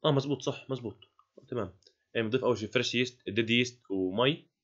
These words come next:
وبعدين بنضيف عليهم كلهم جلوكوز، وبرضه بنضيف عليهم كلهم اللي هو ميثانين بلو. بعدين بنخلطهم منيح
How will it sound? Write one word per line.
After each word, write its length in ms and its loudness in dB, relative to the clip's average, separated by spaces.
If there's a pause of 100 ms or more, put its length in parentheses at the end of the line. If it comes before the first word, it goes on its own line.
(380)
وبعدين 320 0
بنضيف 200 0
عليهم 160 6
كلهم 240 2
جلوكوز، 680 0
وبرضه 280 4
بنضيف 260 2
عليهم 200 4
كلهم 420 0
اللي 120 -12
هو 60 -6
ميثانين 360 -4
بلو. 260 -6 (1600)
بعدين 200 2
بنخلطهم 360 0
منيح 420 -4